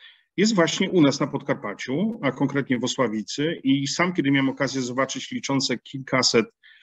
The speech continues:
e, sztuk, mm, stado owiec idące, powoli przesuwające się po, e, po łące, ro-, rzeczywiście, no, do tej pory, jak to wspominam, to gęsia skórka jest.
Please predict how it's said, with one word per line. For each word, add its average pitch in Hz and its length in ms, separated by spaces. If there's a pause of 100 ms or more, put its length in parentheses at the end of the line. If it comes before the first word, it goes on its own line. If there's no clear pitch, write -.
(240)
e, 120 120
sztuk, - 460
mm, 117 680
stado 131 360
owiec 127 380
idące, 123 380
powoli 139 420
przesuwające 123 680
się 120 160
po, 117 300 (360)
e, 120 160
po 127 160
łące, 123 420
ro-, 127 160
rzeczywiście, 120 680
no, 120 200
do 127 120
tej 135 140
pory, 139 180
jak 123 140
to 127 80
wspominam, 123 460
to 120 100
gęsia 120 300
skórka 120 360
jest. 185 220